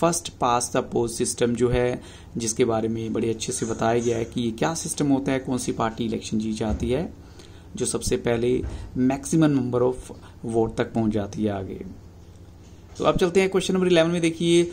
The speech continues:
first past the post is also known with the other name, इसको जो है एक दूसरा नाम भी दिया गया है। तो क्या नाम है इसका, इस सिस्टम का? ऑप्शन आपके सामने है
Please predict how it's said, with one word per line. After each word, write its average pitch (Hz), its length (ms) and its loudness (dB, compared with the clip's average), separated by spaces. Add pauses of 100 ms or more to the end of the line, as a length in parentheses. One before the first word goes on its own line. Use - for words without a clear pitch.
(260)
first 190 220 2
past 170 180 0
the 165 140 -4
post 160 340 2
is 135 60 -2
also 147 320 2 (120)
known 131 360 4
with 139 200 2
the 143 220 2
other 131 240 2
name, 110 380 0
इसको 123 320 -2
जो 143 100 -2
है 143 100 0
एक 139 140 -4
दूसरा 110 340 -2
नाम 139 200 4
भी 117 100 0
दिया 104 220 0
गया 101 200 -2
है। 110 60 -2
तो 139 160 0
क्या 160 280 0
नाम 131 240 2
है 123 140 0
इसका, 120 240 -4
इस 120 160 -2
सिस्टम 110 300 -4
का? 110 140 -4
ऑप्शन 120 240 -4
आपके 123 220 -4
सामने 120 340 0
है 127 300 -2